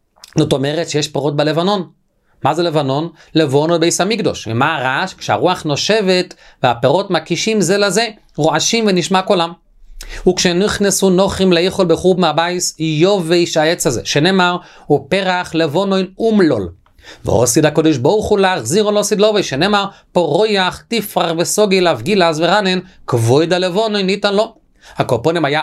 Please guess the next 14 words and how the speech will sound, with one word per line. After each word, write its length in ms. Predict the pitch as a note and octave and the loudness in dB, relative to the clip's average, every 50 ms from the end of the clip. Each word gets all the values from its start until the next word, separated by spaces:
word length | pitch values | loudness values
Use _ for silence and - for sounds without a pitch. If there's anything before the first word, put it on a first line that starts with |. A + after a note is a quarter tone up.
| D3+ | -4
עוד 240 | - C3+ C#3 C#3+ C3+ | -4 -4 -2 -2 -2
נס, 340 | C3+ C#3+ E3+ F#3+ - - - - | -2 -2 -2 -2 -4 -6 -8 -6
עונה 180 | A2+ A2 B2+ | -4 -4 -2
הגימור, 340 | D3 D3 C#3 C#3+ E3+ E3+ D#3 | -2 -2 -2 -2 -2 -2 -2
"ניסא 300 | C#3 F3 G#3+ G#3 - A3 | -2 -2 -2 0 0 -2
דקביה", 560 | F3 C3+ A2+ - - A#2+ E3 G#3+ F3+ D3 C3+ | -2 -2 -4 -6 -4 -2 0 2 2 0 0
זה 100 | B2 D3 | -2 -2
קבוע, 360 | D#3 - F#3 F#3+ B3 D4 C#4 A#3+ | -2 0 0 0 2 0 0 0
כל 220 | - - G3 G#3+ | 0 0 0 0
הזמן 280 | A3+ E3+ E3 F3 F3+ F3+ | 0 0 0 -2 0 0
היה 200 | D3+ D3+ D#3 D3+ | 0 0 0 -2
העץ 240 | A2+ A2+ B2+ - | -2 -4 -6 -4
הזה 120 | D3 C#3+ D3 | -2 0 0
מזהב. 400 | E3 E3 E3+ G#3 A3 A3+ F#3 | 0 2 2 2 2 2 0